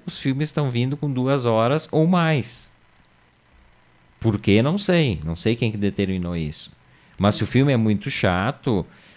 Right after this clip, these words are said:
claro, larga o filme de mão, né? Mas, pô, se,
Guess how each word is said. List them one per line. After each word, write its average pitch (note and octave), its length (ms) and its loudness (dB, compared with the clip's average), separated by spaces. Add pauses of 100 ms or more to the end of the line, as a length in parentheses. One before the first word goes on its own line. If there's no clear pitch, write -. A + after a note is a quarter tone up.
(120)
claro, E3+ 380 2 (300)
larga G#2 400 0
o E3 40 -2
filme C3+ 360 0
de C3+ 140 -2
mão, D3 280 2
né? F2 280 0 (300)
Mas, G#2+ 180 2
pô, E3 180 4
se, C#3 140 0